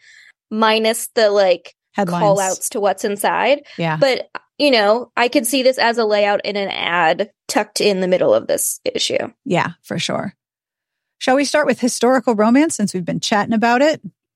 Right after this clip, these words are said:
Speaker 1: Yeah, let me, let me scroll
Speaker 2: There's a,
Speaker 1: through.
Speaker 2: there's a lot of features. This, this issue is full of Amanda Bate.
Speaker 1: <laughs>
Speaker 2: This whole, this,
Speaker 1: I recognize a lot, a
Speaker 2: this
Speaker 1: lot
Speaker 2: issue
Speaker 1: of
Speaker 2: is a
Speaker 1: titles
Speaker 2: lot
Speaker 1: in
Speaker 2: of
Speaker 1: here for
Speaker 2: Amanda Bate, y'all.
Speaker 1: sure.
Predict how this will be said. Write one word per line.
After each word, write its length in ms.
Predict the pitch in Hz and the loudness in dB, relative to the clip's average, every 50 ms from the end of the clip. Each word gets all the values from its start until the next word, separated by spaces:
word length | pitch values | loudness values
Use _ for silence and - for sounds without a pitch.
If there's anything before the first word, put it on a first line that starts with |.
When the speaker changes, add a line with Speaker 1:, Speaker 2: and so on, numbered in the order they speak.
| _ _ _ _ _ _ _ | _ _ _ _ _ _ _
Speaker 1:
Yeah, 380 | - 202 196 196 196 180 175 208 | -2 0 2 2 4 2 2 0
let 120 | 220 214 196 | 0 0 0
me, 260 | 208 214 233 247 - - | 2 2 2 2 0 0
let 100 | 220 220 | 0 0
me 80 | 233 | 0
scroll 1080 | 247 - - - - - - 262 226 214 220 220 233 254 285 320 349 370 392 415 427 403 - _ | 0 -2 -4 -4 -4 0 2 4 4 6 6 6 6 6 4 4 2 2 2 0 0 -2 -6 _
Speaker 2:
There's 180 | 220 - - 254 | -6 -4 -2 0
a, 100 | 349 359 | 0 2
Speaker 1:
through. 500 | 294 208 - - - - - - - - _ 214 | 2 2 2 0 -4 -6 -8 -10 -10 -12 _ -2
Speaker 2:
there's 180 | 254 269 233 | 0 2 2
a 80 | 233 220 | 4 2
lot 840 | 208 190 180 180 175 175 170 165 160 156 - - - - - - _ _ _ - | 2 2 2 2 4 4 4 4 2 0 -2 -6 -10 -10 -10 -12 _ _ _ -4
of 120 | 196 175 151 | -4 -4 -4
features. 600 | - - 180 160 - - 175 170 160 151 - - - - | -4 -4 -4 -4 -4 -4 -4 -4 -6 -6 -8 -10 -6 -2
This, 220 | 185 262 - - 285 - | -2 -2 -2 -2 -4 -2
this 220 | 196 294 359 - | 0 0 0 2
issue 400 | 494 480 - - 381 330 285 277 - | 2 0 2 2 0 0 0 0 0
is 160 | 233 226 - | 0 -2 -2
full 600 | - - - - - 226 233 226 202 190 175 180 | -6 -12 -6 -2 0 2 4 4 4 4 4 2
of 160 | - 190 160 | 0 0 0
Amanda 400 | 165 165 170 165 165 160 156 156 | 2 2 2 2 2 0 -2 -2
Bate. 280 | 147 165 156 - - - - _ _ _ _ _ _ _ _ _ _ _ _ _ _ _ - | -4 -4 -6 -6 -8 -10 -14 _ _ _ _ _ _ _ _ _ _ _ _ _ _ _ -4
Speaker 1:
<laughs> 60 | 330 - 415 - - 466 | 2 2 2 2 2 0
Speaker 2:
This 160 | 381 349 453 - | 0 0 -2 -2
whole, 320 | - 285 349 370 - - - 349 | -2 -2 -2 -2 -4 -6 -8 -4
this, 100 | 339 349 | 0 2
Speaker 1:
I 100 | 269 311 | 2 4
recognize 600 | 302 330 349 - 427 370 392 403 294 247 269 262 | 4 2 2 2 2 2 4 4 4 4 4 4
a 80 | 233 214 | 4 4
lot, 400 | 196 185 175 156 117 110 - - - | 4 4 4 4 2 2 0 -2 0
a 40 | 214 | 0
Speaker 2:
this 80 | 208 208 | 2 4
Speaker 1:
lot 280 | 208 202 202 202 214 | 4 4 4 4 2
Speaker 2:
issue 80 | 226 254 | 2 2
Speaker 1:
of 60 | 330 | 2
Speaker 2:
is 60 | 294 | 2
a 20 | 262 254 | 0 0
Speaker 1:
titles 240 | 240 220 220 185 214 | 0 0 0 0 0
Speaker 2:
lot 200 | 220 220 214 220 | 0 0 0 0
Speaker 1:
in 40 | 220 | 0
Speaker 2:
of 40 | 196 | 0
Speaker 1:
here 80 | 214 202 | 0 0
for 60 | 196 | 0
Speaker 2:
Amanda 240 | 190 190 185 185 170 | 0 0 0 0 0
Bate, 160 | 180 175 175 | 0 0 2
y'all. 300 | - - 175 175 170 170 185 | 2 2 2 2 2 2 0
Speaker 1:
sure. 140 | 196 - | -2 -4